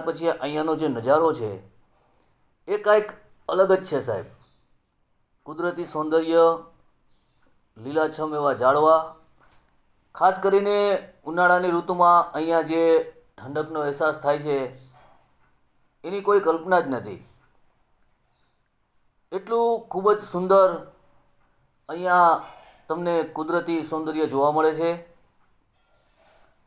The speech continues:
કે તમે આ જગ્યા ઉપર અત્યારે જાઓ એટલે તમે કમસે કમ આરામથી દોઢથી બે કલાક તમે અહીંયા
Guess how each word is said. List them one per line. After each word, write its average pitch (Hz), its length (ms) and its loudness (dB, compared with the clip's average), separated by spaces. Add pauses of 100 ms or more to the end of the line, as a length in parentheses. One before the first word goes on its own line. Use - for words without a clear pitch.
(320)
કે 190 160 -2 (560)
તમે 202 260 -2 (360)
આ 170 160 2
જગ્યા 185 320 2
ઉપર 185 240 4 (240)
અત્યારે 180 420 2 (880)
જાઓ 151 380 4 (240)
એટલે 170 240 0
તમે 175 320 0 (880)
કમસે 180 320 -4
કમ 196 260 2 (1400)
આરામથી 190 600 4 (200)
દોઢથી 170 360 -2
બે 165 160 -2
કલાક 165 280 2
તમે 160 180 -6
અહીંયા 160 400 0